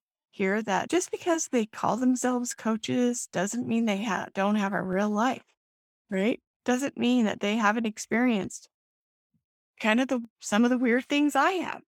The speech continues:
Sometimes that's the most powerful part of connecting to someone who's been somewhere that you've been, is that piece of understanding that I could trust them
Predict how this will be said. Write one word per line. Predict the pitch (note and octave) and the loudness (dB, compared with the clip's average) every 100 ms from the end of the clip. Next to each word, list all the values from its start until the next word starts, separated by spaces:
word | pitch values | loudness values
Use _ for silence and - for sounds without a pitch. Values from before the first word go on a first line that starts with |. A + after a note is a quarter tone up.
| _ _ _ _ _ _ _ _ _ _ | _ _ _ _ _ _ _ _ _ _
Sometimes | - B3 D4 D4+ - | -2 0 2 2 2
that's | C#4 C#4 - | 0 -2 -4
the | A#3 | -2
most | F#3+ A3 - | -2 -2 -6
powerful | - - - - C4 - | -6 -4 -2 -2 -4 -4
part | - - - - - _ _ _ _ _ _ _ _ | -2 -2 -2 -8 -16 _ _ _ _ _ _ _ _
of | - G#3+ | 0 0
connecting | - A3 G3+ - C4 B3+ A#3+ | 0 0 0 0 2 2 0
to | - F#3 | -4 -6
someone | - - A#3 B3 A3 | -4 -2 0 2 0
who's | - A3+ G#3+ - - _ - | 0 -4 -4 -6 -14 _ -6
been | G#3 G3 A#3+ - _ _ | -2 0 0 -4 _ _
somewhere | - B3 G#3 G#3 G#3 | -2 0 2 2 0
that | A3 - | -2 -4
you've | - - | -6 -8
been, | - - A#3 C#4 _ _ _ _ _ _ _ _ | -6 -4 -4 -6 _ _ _ _ _ _ _ _
is | - F#3 G#3+ - - _ - | 0 2 2 -4 -12 _ -4
that | - - | -2 -2
piece | - B3 - | -8 -8 -6
of | A3+ | -6
understanding | - - G#3 - B3 A3+ A3+ A3+ | -4 -4 -4 -2 2 4 4 2
that | G3 G3+ - _ _ _ _ _ _ _ - | 0 -2 -6 _ _ _ _ _ _ _ -4
I | A#3 | -2
could | - D#4+ _ | -2 -8 _
trust | - D#4+ F4 - | -2 -2 -2 -4
them | - - B3+ | -4 -2 -2